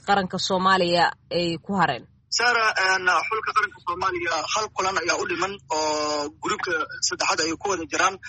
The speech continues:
Speaker 2: oo Soomaaliya, Cumaan iyo Egypt waaye ama Masar, een, mil kulan ayay is arki doonaan. Marka Soomaaliya kulanka Cumaan ay u baxday, waxaa xigi doona kulanka kale ee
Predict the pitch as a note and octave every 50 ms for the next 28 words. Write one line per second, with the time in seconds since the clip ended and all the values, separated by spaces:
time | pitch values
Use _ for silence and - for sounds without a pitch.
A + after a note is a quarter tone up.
0 | - - - _ - - E3+ E3 D#3+ E3 D#3+ - F3 E3+ F#3 F#3+ G3+ F#3+ F3 E3+
1 | D#3 - - D#3+ F3 F#3 G3 F#3+ F#3+ D#3+ - E3 D#3+ D#3+ E3 D3+ D3+ D3+ D3 A3
2 | - - - - - - F#3+ - - - - C#4+ - D#4 D#4 D4 E3 G3 G#3 -
3 | A3+ G#3 G3 G3+ F#3+ - _ - E3 D#3+ D#3+ D#3+ D#3 D#3 D#3+ D#3+ D#3+ E3+ E3+ E3
4 | D#3+ - _ - - A3+ G#3+ G3+ F3+ F3+ F3+ F3+ D#3+ C#3 - - F#3 - - F#3
5 | D3+ D3+ D#3 E3+ F#3+ G#3 G3+ - - - - - _ _ _ - F#3 G#3 G3+ -
6 | G3+ - G#3 F#3+ F#3+ G#3 A3 A3 G#3 G3+ G3 F3+ F3+ - G3 G#3+ G#3+ G3+ F#3 -
7 | F3+ E3 D#3+ F#3 G3+ G#3 G3 F3 F#3+ G3+ F#3 F#3 F3 - F3 F#3+ G3+ G3 F#3 D#3
8 | C#3+ - E3+ D#3+ - - G#3 - F#3+ - F3+ E3+ E3 E3+ - - G3+ F#3+ D#3+ -
9 | - - F3+ G3 - - D#3 D3 D3 D3+ D3 D3